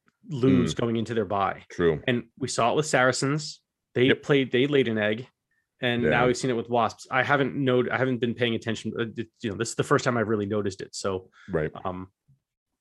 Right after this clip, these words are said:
Speaker 1: who's on bye next week? Something, just something to consider.
Speaker 2: <laughs>
Speaker 1: Um,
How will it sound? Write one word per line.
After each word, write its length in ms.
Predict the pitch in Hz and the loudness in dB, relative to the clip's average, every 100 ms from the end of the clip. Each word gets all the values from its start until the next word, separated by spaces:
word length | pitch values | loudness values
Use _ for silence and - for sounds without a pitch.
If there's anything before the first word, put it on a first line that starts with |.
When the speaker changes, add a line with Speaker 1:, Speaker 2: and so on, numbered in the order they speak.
| _ _ _ _ _ _ - | _ _ _ _ _ _ -16
Speaker 1:
who's 240 | - 151 | -4 -2
on 140 | 185 147 | 0 -2
bye 200 | 117 113 | -4 -6
next 540 | 95 95 98 110 - | -6 -6 -6 -8 -14
week? 200 | - - _ _ _ _ _ _ _ _ _ _ _ | -20 -20 _ _ _ _ _ _ _ _ _ _ _
Something, 320 | - 110 120 | -6 -2 -2
just 220 | 101 - - | -2 -6 -8
something 240 | - 123 | -8 -4
to 100 | 127 | -4
consider. 520 | - 120 117 110 117 _ _ | -4 -6 -2 -2 -4 _ _
Speaker 2:
<laughs> 1000 | - - - 131 131 127 127 - 123 - | -20 -4 0 2 2 2 0 0 -2 -2
Speaker 1:
Um, 460 | 117 110 107 104 101 | 0 2 2 -2 -8